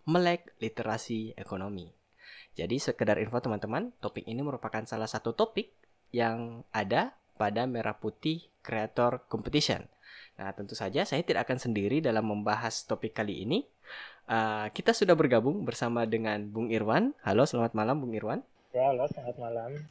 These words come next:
Speaker 1: Oke, baik. Bagaimana kabar?
Speaker 2: Alhamdulillah.
Speaker 1: Alhamdulillah, baik. Bung Irwan sekarang lagi di mana?
Speaker 2: Di Kedung Alangan, di Bulukumba.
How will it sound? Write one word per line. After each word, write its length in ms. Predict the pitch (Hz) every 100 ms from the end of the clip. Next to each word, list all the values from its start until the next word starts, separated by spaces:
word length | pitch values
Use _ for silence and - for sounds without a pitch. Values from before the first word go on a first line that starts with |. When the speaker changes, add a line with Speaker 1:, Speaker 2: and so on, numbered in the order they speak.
| -
Speaker 1:
Oke, 560 | 113 - 110 95 90 92
baik. 320 | 95 92 90 _ _ -
Bagaimana 320 | 147 170 226
kabar? 320 | 285 180 226 - _ _ _ _ _
Speaker 2:
Alhamdulillah. 880 | - 156 147 135 127 123 123 120 120 -
Speaker 1:
Alhamdulillah, 720 | - 110 110 107 101 98 98 95
baik. 320 | 90 85 -
Bung 240 | 113 147
Irwan 240 | 156 196 214
sekarang 400 | - 185 208 208 -
lagi 320 | 131 135 135
di 80 | 131
mana? 320 | 127 113 90 - - _ 143
Speaker 2:
Di 160 | 127
Kedung 240 | 135 127 127
Alangan, 240 | 120 123 127
di 100 | 123
Bulukumba. 480 | 117 117 120 110